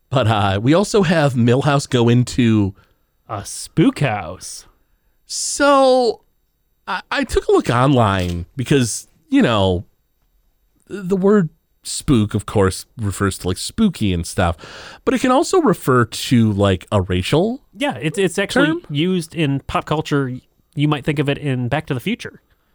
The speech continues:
Speaker 1: Oh.
Speaker 2: When Biff is, like,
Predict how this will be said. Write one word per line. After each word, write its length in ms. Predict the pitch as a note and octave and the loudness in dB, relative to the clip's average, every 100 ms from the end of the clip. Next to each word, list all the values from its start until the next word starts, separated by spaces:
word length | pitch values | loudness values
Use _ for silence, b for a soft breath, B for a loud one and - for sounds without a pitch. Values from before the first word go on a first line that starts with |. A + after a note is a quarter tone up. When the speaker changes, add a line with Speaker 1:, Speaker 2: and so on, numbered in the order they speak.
| _ _ _ _ - | _ _ _ _ -4
Speaker 1:
Oh. 1040 | C#3+ G3+ B3 B3+ B3 A#3+ A3+ G3+ D3+ C3 | 0 2 0 0 0 -2 -2 -2 0 2
Speaker 2:
When 320 | C#3+ F#2 D#2+ | 2 0 0
Biff 240 | D#3 E3 | 0 2
is, 180 | D3+ B2+ | 0 0
like, 240 | D3 C#3+ | -2 -2